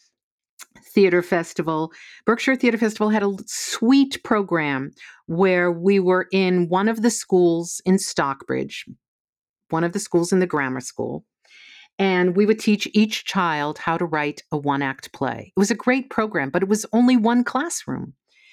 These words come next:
And so that program where we worked with twenty kids, and in the summertime we had a camp where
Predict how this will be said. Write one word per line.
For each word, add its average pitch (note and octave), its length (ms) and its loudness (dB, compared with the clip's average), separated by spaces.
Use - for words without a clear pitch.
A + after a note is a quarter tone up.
And G3 400 2
so G3 640 0
that B3+ 280 -2
program F#3+ 880 -2
where G3+ 300 4
we G3 200 2
worked G3 640 -2
with F3 400 2
twenty F#3+ 320 2
kids, F3 640 -2
and F3+ 160 2
in F3+ 100 6
the F3 80 2
summertime F3+ 720 -2
we F#3 100 4
had F3+ 140 0
a F3+ 40 -2
camp E3 520 -4
where D#3 280 -4